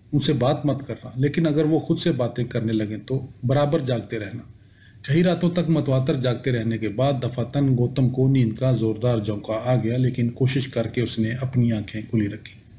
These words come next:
तालिब इल्मी के ज़माने में जब वो आश्रम में या कुतुब खानों में मुख्तलिफ किताबें पढ़ता तो अजीबोगरीब मुतजाद नज़रिए औरतों के मतलब उसके मुताले में आते। महाभारत की बारहवीं किताब में लिखा था कि औरत कभी गैर मुकद्दस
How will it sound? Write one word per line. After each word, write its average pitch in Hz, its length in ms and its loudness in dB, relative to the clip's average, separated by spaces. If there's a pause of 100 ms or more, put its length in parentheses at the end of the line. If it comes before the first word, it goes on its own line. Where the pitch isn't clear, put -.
(580)
तालिब 131 240 4
इल्मी 156 300 4
के 160 160 0
ज़माने 143 380 2
में 127 220 4
जब 131 200 2
वो 135 100 4
आश्रम 131 360 2
में 135 240 4
या 135 160 2
कुतुब 131 380 -4
खानों 110 280 0
में 120 200 2
मुख्तलिफ 127 480 2
किताबें 104 400 -4
पढ़ता 151 420 0
तो 147 160 -2
अजीबोगरीब 120 680 2
मुतजाद 127 480 0
नज़रिए 127 500 2
औरतों 131 420 0
के 113 120 -2
मतलब 131 520 -2
उसके 127 240 -2
मुताले 120 440 0
में 110 120 -4
आते। - 240 -12 (1000)
महाभारत 135 840 2
की 151 240 2 (100)
बारहवीं 151 420 4 (100)
किताब 117 380 -4
में 120 60 0
लिखा 127 300 -2
था 135 180 0
कि 143 120 0 (100)
औरत 139 280 0
कभी 135 280 2
गैर 127 240 2
मुकद्दस 120 580 -2